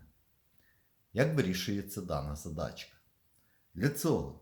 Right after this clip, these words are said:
нам достатньо перемістити ось цей сірник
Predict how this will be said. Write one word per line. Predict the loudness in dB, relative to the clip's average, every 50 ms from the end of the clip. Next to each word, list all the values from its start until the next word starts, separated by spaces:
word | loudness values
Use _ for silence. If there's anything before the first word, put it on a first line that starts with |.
| -14 _
нам | -2 0 0 2 2
достатньо | 2 0 0 -2 -2 0 0 0 0 0 -4 -8 -6
перемістити | -4 -2 0 2 4 4 2 0 -2 -4 -4 -2 -2 -2 -4 -8 -14 -18 -6 -4
ось | -4 -4 -4 -6 -6
цей | -4 -4 -4 -4
сірник | -6 -8 -8 -6 -4 -2 0 0 0 0 -2 -4 -10